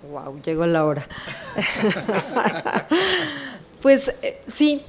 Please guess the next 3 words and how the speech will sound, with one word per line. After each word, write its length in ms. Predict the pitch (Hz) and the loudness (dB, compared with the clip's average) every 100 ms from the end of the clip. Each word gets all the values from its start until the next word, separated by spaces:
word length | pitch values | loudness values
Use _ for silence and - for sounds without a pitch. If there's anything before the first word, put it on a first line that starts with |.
| - | -2
eh, 380 | 208 196 190 185 | 4 6 6 6
ciertamente 1040 | 262 247 240 247 226 226 226 240 240 240 - - 330 - - - - - - - - - - | 8 8 10 8 8 8 10 12 12 8 2 -10 -16 -16 -12 -12 -12 -18 -20 -20 -20 -20 -4
estamos 1160 | 202 175 - 208 208 208 208 208 202 - - | -2 2 6 8 10 12 12 10 6 2 0